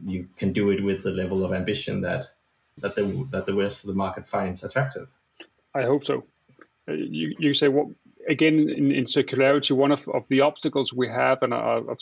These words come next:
Speaker 2: trying to deal with is, is one of scale or one of volume. Uh, if we wanna tap into value streams, if we wanna take the volume needed for, uh, for this to be interesting for, both suppliers of, of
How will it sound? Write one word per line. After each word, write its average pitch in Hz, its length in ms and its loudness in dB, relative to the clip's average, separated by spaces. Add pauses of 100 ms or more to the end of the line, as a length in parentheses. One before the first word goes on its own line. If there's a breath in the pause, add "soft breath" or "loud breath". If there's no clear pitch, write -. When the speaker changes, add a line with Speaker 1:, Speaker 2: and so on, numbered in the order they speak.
(140)
Speaker 2:
trying 131 220 0
to - 80 -8
deal 147 280 4
with 139 220 4
is, - 200 -6
is 120 100 -10
one 131 140 0
of 135 100 -2
scale 135 480 4
or 117 300 0
one 127 200 -2
of 131 160 -4
volume. 127 500 2 (540 loud breath)
Uh, 131 100 -2
if - 140 -2
we 135 60 0
wanna 139 220 2
tap 165 320 0
into 147 200 0
value 131 280 2
streams, 131 540 -2 (360)
if - 140 -8
we 135 80 2
wanna 131 280 0 (320)
take 147 240 2
the 139 80 0
volume 139 640 6
needed 147 460 4 (380)
for, 123 500 2
uh, 117 40 0
for - 120 -8
this 135 160 2
to 135 100 -4
be 135 120 2
interesting 131 440 -2
for, 120 640 -2 (680 soft breath)
both 139 200 4
suppliers 135 560 2
of, 131 100 -2 (120)
of 120 120 -6